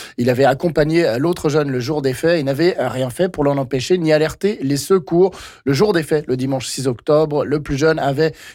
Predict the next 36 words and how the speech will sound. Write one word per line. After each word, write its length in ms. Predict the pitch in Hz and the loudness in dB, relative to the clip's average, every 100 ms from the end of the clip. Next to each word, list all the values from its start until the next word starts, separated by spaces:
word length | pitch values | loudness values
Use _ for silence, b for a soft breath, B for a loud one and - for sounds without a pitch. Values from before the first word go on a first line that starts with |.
| B | B
comme 180 | 170 190 | 0 2
il 80 | 185 | 2
l'a 80 | |
reconnu 380 | 180 - 190 190 | 0 2 2 2
lors 120 | 185 | 0
de 120 | 160 151 | -2 -2
sa 160 | 156 | -2
garde 260 | 139 139 135 | 0 0 0
à 60 | |
vue, 280 | 127 135 165 | -2 -2 0
allumé 440 | 147 135 135 147 139 | 0 0 -4 -2 -2
un 140 | 127 | -4
feu 280 | - 185 214 | 0 0 2
avec 200 | 143 131 | 0 0
des 180 | 123 127 | -4 -4
allumettes 380 | 127 127 143 139 | -4 -2 -4 -6
sur, 300 | - 123 127 | -8 -4 -2
euh, 60 | |
des 120 | 120 127 | -2 -2
fauteuils 420 | 190 185 160 165 | 0 2 0 0
du 140 | 135 | -6
cinéma. 480 | 127 127 123 127 147 B B B B | -6 -6 -2 0 -2 B B B B
Les 100 | 165 | 0
flammes 280 | 160 180 208 196 | 4 4 4 0
s'étaient 360 | - 143 156 | -6 0 0
rapidement 480 | 127 127 123 135 135 | 0 -4 -4 -2 -4
propagées 520 | - 123 123 117 151 B B B B | -4 -2 -2 0 -2 B B B B
jusqu'à 380 | 139 185 - 190 | 0 2 2 2
détruire 460 | 170 208 - 233 | 2 0 2 0
presque 300 | 226 190 - | 2 -2 0
entièrement 520 | 233 220 220 196 185 190 | 0 0 2 2 2 0
le 40 | |
bâtiment 440 | 165 160 165 190 - | 0 -2 0 -2 -2
historique 560 | 190 - 185 170 170 | -6 2 2 2 0
de 80 | 147 | -2
Montluçon. 560 | 147 143 143 139 147 | -2 0 -2 -2 -4